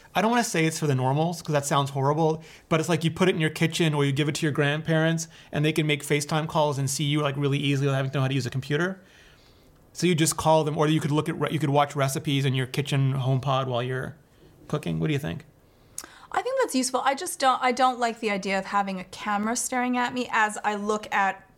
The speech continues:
Speaker 2: one, two, three, four, five, six, seven,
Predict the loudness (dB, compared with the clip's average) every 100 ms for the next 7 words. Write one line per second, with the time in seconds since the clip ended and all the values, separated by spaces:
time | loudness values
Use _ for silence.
0 | _ -4 2 2 2 2 0 -2 -2 -4
1 | -8 -8 -4 -2 0 -2 -2 2 4 2
2 | 0 2 4 4 0 -2 -2 -2 -2 0
3 | -2